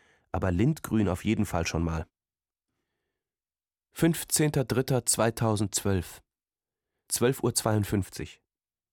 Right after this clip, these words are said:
Den wie immer auf Englisch, wie immer mit einem Rhythmus oder einer Melodie unterlegt wirkenden Text während des Status Epilepticus erstmals zu fassen gekriegt. Zuerst ein Wort, dann die ganze Zeile.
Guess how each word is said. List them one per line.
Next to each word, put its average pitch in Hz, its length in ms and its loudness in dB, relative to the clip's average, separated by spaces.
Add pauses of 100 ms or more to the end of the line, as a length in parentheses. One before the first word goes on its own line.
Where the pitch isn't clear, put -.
(1700)
Den 135 240 4
wie 139 80 4
immer 185 300 4
auf - 200 0
Englisch, 165 580 2
wie 120 140 0
immer 165 220 4
mit 147 180 2
einem 131 160 4
Rhythmus 147 580 2
oder 113 220 2
einer 117 160 4
Melodie 110 480 2
unterlegt 117 580 0
wirkenden 120 460 2
Text - 540 -2
während 113 320 0
des 107 120 0
Status 117 440 0
Epilepticus 113 920 -2
erstmals 117 600 0
zu - 100 -2
fassen 127 340 0
gekriegt. - 520 -4 (500)
Zuerst - 400 2
ein 104 180 2
Wort, 113 440 0 (260)
dann 117 140 2
die 127 80 2
ganze 120 320 0
Zeile. 117 360 0